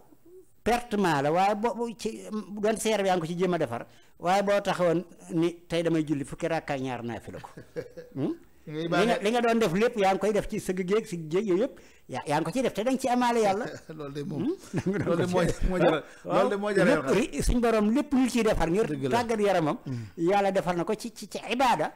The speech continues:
Speaker 2: Hmm.
Speaker 1: Nga xam da nga ciy amee yoolub suñ borom, ba
Speaker 2: Hmm.
Speaker 1: noppi seer bi ca defaroo.
Speaker 2: Allahu
Speaker 1: Sam xel di ca defaroo.
Speaker 2: Hmm.
Speaker 1: Nga nitee ca.
Speaker 2: Dëgg la.
Speaker 1: Waaw. Julli ca la bokk.
Speaker 2: Dëgg la.
Speaker 1: Lépp lu waa ji def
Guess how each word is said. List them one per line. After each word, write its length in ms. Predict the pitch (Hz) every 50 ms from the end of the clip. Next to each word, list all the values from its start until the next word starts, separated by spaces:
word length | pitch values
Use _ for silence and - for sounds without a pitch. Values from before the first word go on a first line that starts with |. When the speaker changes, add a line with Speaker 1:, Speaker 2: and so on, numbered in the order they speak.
| -
Speaker 2:
Hmm. 240 | - 147 139 120 123
Speaker 1:
Nga 100 | 101 147
xam 120 | 147 185 208
da 80 | 208
nga 100 | 202 220
ciy 200 | 208 - 214 214 -
amee 260 | 196 196 202 190 196 196
yoolub 220 | 202 220 220 214 170
suñ 160 | - 196 196
borom, 260 | 185 190 165 165 196 247 - -
ba 160 | - 131 120
Speaker 2:
Hmm. 60 | 180 208
Speaker 1:
noppi 200 | 226 - - 196
seer 240 | - 175 170 185 196
bi 40 | 208
ca 100 | 202 220
defaroo. 340 | 233 254 214 233 202 180 226 294 - -
Speaker 2:
Allahu 420 | 139 131 127 120 120 117 110 107
Speaker 1:
Sam 200 | 107 - 214 214 202
xel 200 | - 220 226 233
di 40 | 208
ca 120 | 175 202 220
defaroo. 360 | 247 220 214 226 226 196 208
Speaker 2:
Hmm. 140 | - 151 143 120 120 110 - -
Speaker 1:
Nga 160 | 180 180 214 240
nitee 300 | 262 277 - 277 262 240
ca. 120 | 220 220 233 - - - -
Speaker 2:
Dëgg 180 | 151 175 180 170
la. 120 | 185 165
Speaker 1:
Waaw. 260 | 147 156 135 120 110 - - - -
Julli 260 | 190 190 226 254 269
ca 140 | - 254 262
la 80 | 262
bokk. 220 | 220 220 254 254 - - - -
Speaker 2:
Dëgg 160 | 180 180 208
la. 20 | 233 269
Speaker 1:
Lépp 140 | 269 269 -
lu 140 | 254 247 247
waa 220 | 233 226 220 208 196
ji 140 | 185 190 190
def 160 | 175 170 -